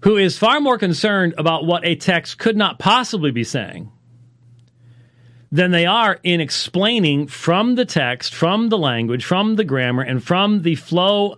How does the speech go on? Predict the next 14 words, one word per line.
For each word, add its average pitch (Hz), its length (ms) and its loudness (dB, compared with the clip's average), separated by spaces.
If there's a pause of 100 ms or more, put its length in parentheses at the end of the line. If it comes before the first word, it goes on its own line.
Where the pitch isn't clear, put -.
(420)
of 160 280 -2
the 156 60 -2
context, 143 760 -2 (1120)
obviously 165 460 0
the 131 140 0
emphasis 143 400 -2
has 131 180 0
to 113 80 -12
go 131 80 -2
on 117 120 -2
the 101 80 -4
preceding 113 680 -4
context, 117 720 -10
but 208 220 -2